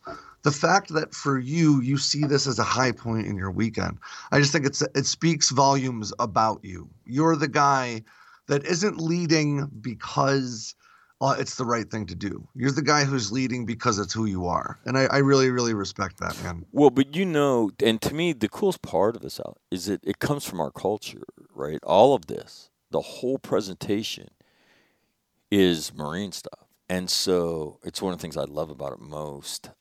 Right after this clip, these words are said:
Speaker 2: Um, but, you know, the, the, the way that you, you continually add to your life is you continually help people.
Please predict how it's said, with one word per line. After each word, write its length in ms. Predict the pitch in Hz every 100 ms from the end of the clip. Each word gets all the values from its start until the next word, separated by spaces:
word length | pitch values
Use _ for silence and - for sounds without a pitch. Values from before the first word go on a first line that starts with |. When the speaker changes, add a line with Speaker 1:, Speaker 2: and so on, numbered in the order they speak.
| -
Speaker 2:
Um, 460 | 80 80 78 76 - _ _ _ _ _ _
but, 260 | - 85 -
you 80 | 90
know, 140 | 90
the, 280 | 87 82 - -
the, 300 | 95 85 76 _
the 100 | 92
way 340 | 85 95 117
that 260 | 107 95 73
you, 480 | 92 101 101 92 95 _ _ _ _ -
you 140 | 95 92
continually 1120 | - 90 - - 127 139 101 80 69 53 - _ _ _ _ _ _ _ -
add 320 | 92 104 104
to 120 | -
your 140 | 101 95
life 380 | 95 113 139 - _ _ _
is 460 | 82 82 80 76 -
you 120 | 82
continually 600 | - 82 90 90 95 90
help 240 | 98 -
people. 480 | - 73 - - _